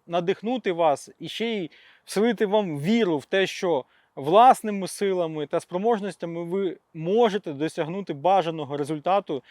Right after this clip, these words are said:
та підвищити ваш власний рівень ефективності проводження зі спінінгом на водоймі. Тому, друзі, проводки — це дійсно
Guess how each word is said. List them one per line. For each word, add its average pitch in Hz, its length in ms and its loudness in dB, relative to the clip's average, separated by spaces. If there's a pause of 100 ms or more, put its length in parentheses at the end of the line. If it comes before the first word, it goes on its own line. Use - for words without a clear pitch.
(160)
та 165 100 -2
підвищити 175 720 -4
ваш 165 340 -2
власний 175 480 -2
рівень 170 380 -6
ефективності 175 760 -6
проводження 156 720 -6 (260)
зі 170 100 -4
спінінгом 160 640 -6
на 180 120 0
водоймі. 151 640 0 (420)
Тому, 220 260 -2
друзі, 190 340 -2
проводки — 196 680 2
це 220 280 0
дійсно 196 760 -4